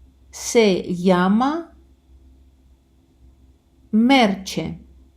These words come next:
Punto. Tenemos dos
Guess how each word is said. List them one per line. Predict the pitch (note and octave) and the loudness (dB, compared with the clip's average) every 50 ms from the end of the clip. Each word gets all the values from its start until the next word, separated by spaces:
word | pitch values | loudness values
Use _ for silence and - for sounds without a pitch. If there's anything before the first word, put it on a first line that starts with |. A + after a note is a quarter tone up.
| _ _ _ _ _ _ _ _ _ - | _ _ _ _ _ _ _ _ _ -4
Punto. | G3+ F#3+ F3+ E3 - G3 F#3+ F#3 - - - _ _ _ _ _ _ _ _ _ - _ _ _ _ _ _ _ - - _ _ _ _ - - _ _ _ _ _ _ _ _ _ _ _ _ _ _ _ _ _ _ _ - - _ _ _ _ _ _ _ _ _ _ _ _ _ _ _ _ _ _ - - _ _ _ _ _ - | -2 -2 -2 -2 -6 -8 -12 -12 -14 -16 -20 _ _ _ _ _ _ _ _ _ -20 _ _ _ _ _ _ _ -20 -20 _ _ _ _ -20 -20 _ _ _ _ _ _ _ _ _ _ _ _ _ _ _ _ _ _ _ -20 -20 _ _ _ _ _ _ _ _ _ _ _ _ _ _ _ _ _ _ -20 -20 _ _ _ _ _ -2
Tenemos | - A#3 A3+ A3 G#3+ G3+ G3 F#3 F#3 F3+ F3+ F#3 F#3+ G#3 A#3 C#4 E4 E4+ - - - - - - - _ _ _ _ _ - _ _ _ _ _ _ _ _ _ _ _ - _ _ _ - | 2 2 4 4 4 4 4 2 2 2 2 0 0 0 0 0 -2 -6 -8 -10 -10 -10 -12 -12 -16 _ _ _ _ _ -20 _ _ _ _ _ _ _ _ _ _ _ -20 _ _ _ -8
dos | F3+ F3 G3+ A3 B3 C#4+ D#4 - - - - - - - _ | -2 0 2 2 2 2 0 -4 -8 -10 -10 -12 -16 -20 _